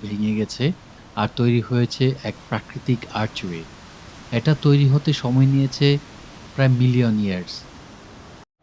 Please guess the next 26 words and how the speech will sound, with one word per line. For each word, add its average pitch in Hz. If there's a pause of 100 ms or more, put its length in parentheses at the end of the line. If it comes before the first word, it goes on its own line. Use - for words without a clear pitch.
(300)
পানির 131
ঢেউ 127
সেই 131
গর্ত 107
দিয়ে 117
ঢুকে 110
যায় 113
ভেতরে, 104 (480)
আর 117
চারপাশে 127
তৈরি 120
হয়েছে 117
এক 104
গোলাকার 107
লেগুনের 101
মতো 95
জায়গা। 98 (1040)
কি -
অপরূপ! 95 (1040)
দূর 131
থেকে 151
দেখলে 131
মনে 131
হচ্ছে 135
যেন, 120
আহ, 117